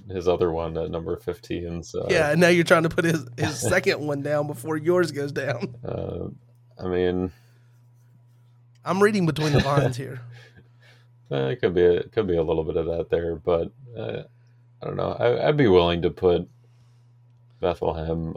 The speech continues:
Speaker 1: under Word of Their Testimony, but I think they'd be pretty close. We're just, we're just good about making, you know, fair, balanced cards, you know?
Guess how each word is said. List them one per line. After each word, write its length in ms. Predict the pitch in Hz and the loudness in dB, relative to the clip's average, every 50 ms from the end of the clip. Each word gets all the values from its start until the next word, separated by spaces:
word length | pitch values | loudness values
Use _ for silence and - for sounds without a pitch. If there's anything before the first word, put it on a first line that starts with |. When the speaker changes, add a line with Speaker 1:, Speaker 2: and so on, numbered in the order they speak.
| - - | -8 -4
Speaker 1:
under 720 | - 87 85 82 87 85 85 85 85 82 82 82 82 82 | -4 -4 -2 -2 -2 -2 -2 -2 -2 -2 -4 -6 -8 -10
Word 220 | 85 90 90 85 80 | -6 -6 -4 -4 -4
of 100 | 82 82 | -6 -6
Their 140 | 82 82 85 | -6 -6 -6
Testimony, 600 | - 82 82 82 - - 85 82 82 82 82 82 | -4 -6 -6 -6 -8 -10 -10 -8 -8 -8 -6 -6
but 120 | 87 87 | -4 -4
I 80 | 87 87 | -4 -4
think 220 | - 92 90 85 | -6 -8 -8 -6
they'd 160 | 85 85 82 | -6 -8 -6
be 120 | - - - | -8 -10 -10
pretty 240 | - - - - - | -10 -12 -12 -12 -12
close. 500 | - - - - - - - - - _ _ _ _ _ _ _ _ _ _ _ _ _ _ _ _ _ _ _ _ _ _ _ _ - | -12 -12 -12 -12 -12 -14 -16 -20 -20 _ _ _ _ _ _ _ _ _ _ _ _ _ _ _ _ _ _ _ _ _ _ _ _ -6
We're 160 | 101 107 113 | -4 -4 -2
just, 340 | 123 127 113 - - - - - - - | -2 -4 -6 -6 -10 -14 -18 -20 -16 -10
we're 140 | - 107 107 | -8 -8 -6
just 180 | 127 127 - | -6 -8 -6
good 140 | - 95 - | -2 -2 -2
about 240 | 87 87 85 85 85 | 0 0 0 -2 -2
making, 560 | 85 82 82 - 90 87 85 82 82 82 82 - - | -2 -4 -6 -6 -6 -8 -6 -6 -8 -8 -10 -12 -12
you 80 | 90 | -12
know, 240 | 82 - - - - - _ _ _ _ | -10 -10 -10 -10 -12 -16 _ _ _ _
fair, 340 | - - 85 87 87 90 90 | -8 -4 -2 0 0 0 0
balanced 520 | 82 73 78 78 85 87 82 - - - - | 0 -2 -4 -4 -4 -4 -6 -8 -12 -12 -8
cards, 520 | 85 82 87 92 - - - - - - - | -6 -6 -4 -6 -6 -8 -12 -20 -20 -20 -20
you 140 | - - 90 | -18 -16 -16
know? 80 | 95 | -16